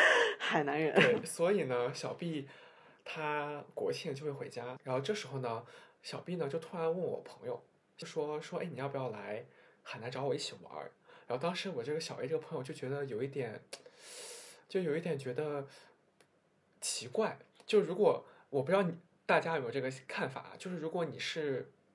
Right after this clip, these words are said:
Speaker 2: 朋友的话，就刚认识不到一个月，然后你们俩就一起去旅行，你会不会觉得有一点
Speaker 1: 太暧昧了，
Speaker 2: 太暧昧了，对，
Speaker 1: 嗯。
Speaker 2: 而且你们可能是住一起的这种，
Speaker 1: 嗯。
Speaker 2: 就你们俩不可能住两个酒店，对不对？就可能是住一起，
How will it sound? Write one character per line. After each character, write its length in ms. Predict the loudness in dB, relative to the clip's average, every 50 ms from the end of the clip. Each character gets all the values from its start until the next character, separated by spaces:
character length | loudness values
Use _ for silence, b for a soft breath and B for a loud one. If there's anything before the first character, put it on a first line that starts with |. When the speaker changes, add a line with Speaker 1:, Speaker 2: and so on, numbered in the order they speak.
| _ -18
Speaker 2:
朋 240 | -16 -14 -10 -6 -4
友 140 | -4 -4 -6
的 60 | -8
话， 180 | -12 -14 -14 -16 -20 _ _ _ -20 -20 -18 -6
就 100 | -4 -2
刚 200 | 0 0 0 2
认 100 | 2 0
识 180 | -2 -2 -2 -4
不 140 | -2 -2
到 160 | -2 0 0 0
一 60 | 0
个 80 | -2
月， 240 | -4 -2 -2 -4 -4 -6 -8
然 120 | -8 -6
后 60 | -6
你 60 | -6 -6
们 120 | -6 -8
俩 60 | -8
就 100 | -6 -4
一 80 | -4 -4
起 140 | -6 -8 -10
去 100 | -10 -10
旅 160 | -10 -10 -10
行， 240 | -10 -10 -8 -8 -8 -8 -10 -14 b b b b b b b
你 100 | -10 -8
会 60 | -6
不 60 | -4 -4
会 40 | -4
觉 160 | -4 -2 -4
得 80 | -4
有 160 | -2 -2 -2 -2
一 60 | -2
点 320 | -2 -4 -4 -4 -6 -10 -12 _ _ _ _ _ -14 -14 -6
Speaker 1:
太 140 | -2 -2 -2 -2
暧 100 | -2 -4
昧 220 | -4 -4 -4 -8
了， 100 | -10 -10 -10
Speaker 2:
太 120 | -8 -6 -2
暧 120 | -2 -2 0
昧 140 | 0 0 0
了， 100 | -2 -4
对， 160 | -2 -2 -2 0
Speaker 1:
嗯。 100 | 0 0
Speaker 2:
而 80 | -2
且 140 | -2 -2 -4
你 100 | -6 -4
们 100 | -4 -6
可 120 | -6 -6
能 80 | -8 -8
是 100 | -8 -8
住 160 | -6 -4 -4
一 80 | -4 -4
起 160 | -6 -8 -8
的 80 | -8 -8
这 100 | -8 -8
种， 120 | -10 -10 -12 -18 _ _
Speaker 1:
嗯。 320 | -4 -4 -4 -4 -6 -6
Speaker 2:
就 140 | -4 -4 -4
你 60 | -2
们 80 | -2 -4
俩 120 | -4 -4
不 80 | -4 -6
可 120 | -6 -6
能 100 | -8 -6
住 100 | -4 -4
两 100 | -4 -4
个 80 | -6 -8
酒 120 | -8 -8
店， 160 | -6 -6 -6
对 80 | -6 -8
不 40 | -8
对？ 80 | -8
就 80 | -8 -8 -10
可 60 | -10
能 100 | -8 -8
是 80 | -8
住 180 | -8 -6 -8 -8
一 60 | -8
起， 240 | -8 -10 -10 -10 -12